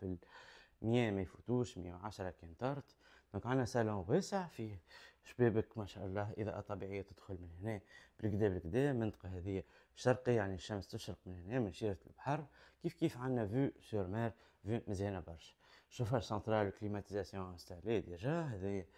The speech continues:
الانترفون باش نلقاوه، نجم فيه كاميرات، نجم تشوف شكون جاك. آه، كيف كيف نجم تحل الباب، نجم تحل، آه، وت-، تعمل، آه،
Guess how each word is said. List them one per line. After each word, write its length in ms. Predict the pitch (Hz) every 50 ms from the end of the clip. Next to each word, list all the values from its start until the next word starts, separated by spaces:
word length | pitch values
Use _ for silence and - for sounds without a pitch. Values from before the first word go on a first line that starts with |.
| - - - - - -
الانترفون 680 | - 95 95 104 101 92 - 98 90 - - 101 101 95
باش 200 | 87 - - 87
نلقاوه، 460 | 87 - - 98 92 92 90 85 - - - - - - - _ -
نجم 220 | 107 101 95 101 92 - -
فيه 240 | - 98 98 90 - -
كاميرات، 420 | 98 95 90 92 92 95 90 -
نجم 220 | 98 90 87 90 95
تشوف 300 | 90 - - 95 - -
شكون 240 | - - 98 101 90
جاك. 480 | 85 98 151 196 208 - - - - - - - - - - - - _ -
آه، 300 | - 110 107 107 104 101
كيف 220 | 95 - 120 110 -
كيف 300 | - 104 107 104 - 95
نجم 180 | 92 90 95
تحل 240 | 90 - - 95 87
الباب، 340 | 82 76 - 92 101 104 101 - -
نجم 200 | 90 87 87 87
تحل، 300 | 85 - - 98 92 90 92 - _ - - _ _ _ _ _ -
آه، 340 | 98 95 95 92 92 - - -
وت-، 640 | - - - 104 - _ - - 110 104 98 98 -
تعمل، 280 | - 101 95 95 92 85 78 - _ -
آه، 420 | 87 92 92 92 90 87 90 90